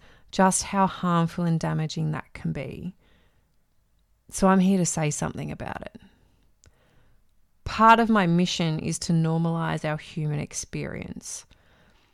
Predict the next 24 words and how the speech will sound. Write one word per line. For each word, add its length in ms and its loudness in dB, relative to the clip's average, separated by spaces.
Not 280 4
normalize 760 2
horrible 520 4
things 340 0
that 80 -6
happen 420 -2
to 200 -6
us, 480 -4
but 160 6
normalizing 640 4
the 80 0
fact 320 -6
that 100 -4
unfortunately 640 -4
they 180 -4
do. 400 -10
And 160 2
in 160 4
order 300 2
to 120 0
truly 420 0
heal 380 2
from 240 -2
them, 400 -2